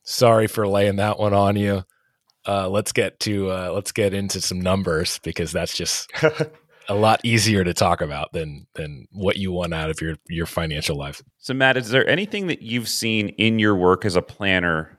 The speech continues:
Speaker 3: money-wise, that you're definitely trying to avoid as you go through this next stage? Um, you know, you, you're in a,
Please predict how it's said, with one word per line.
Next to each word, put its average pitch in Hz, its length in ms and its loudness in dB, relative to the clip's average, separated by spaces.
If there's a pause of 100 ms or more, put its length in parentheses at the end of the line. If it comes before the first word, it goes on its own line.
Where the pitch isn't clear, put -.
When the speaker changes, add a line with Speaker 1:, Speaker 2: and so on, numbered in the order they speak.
Speaker 3:
money-wise, 90 800 2
that - 180 -4
you're 95 160 0
definitely 85 640 -2
trying 80 420 -2
to 85 140 -2
avoid 69 480 -4 (140)
as 82 160 0
you 82 80 0
go 117 160 4
through 82 200 -2
this 78 200 0
next 76 220 -2
stage? 69 560 -2 (340)
Um, 76 460 2
you 85 100 -4
know, 76 60 -4
you, 82 260 -6
you're 104 380 -2
in 110 120 0
a, 98 240 -2